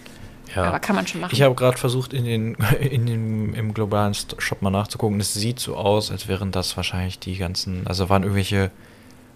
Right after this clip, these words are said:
Speaker 1: äh, Blumensträuße auch als Haustier dabei. Die, äh, also es sind wahrscheinlich alle, alle Valentinstagssachen, die es so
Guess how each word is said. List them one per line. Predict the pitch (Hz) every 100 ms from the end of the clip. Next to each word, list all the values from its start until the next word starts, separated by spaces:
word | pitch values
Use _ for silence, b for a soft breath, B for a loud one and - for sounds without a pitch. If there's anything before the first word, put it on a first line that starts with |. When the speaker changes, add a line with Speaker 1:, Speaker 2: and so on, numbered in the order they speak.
| -
Speaker 1:
äh, | 104 95 95 92
Blumensträuße | 104 104 107 104 104 101 101 101 - - 98 98 98
auch | 101
als | 98 -
Haustier | 98 95 - - 101 95 95
dabei. | 98 92 95
Die, | 92 104 - - - - - -
äh, | 110 107
also | 90 - 92 -
es | 104
sind | 101
wahrscheinlich | 92 87 90
alle, | 90 87 87 95
alle | - - 95
Valentinstagssachen, | 85 87 98 98 - 87 85 - 85 92 95 B B B B B B B B -
die | 90
es | -
so | 90 87 87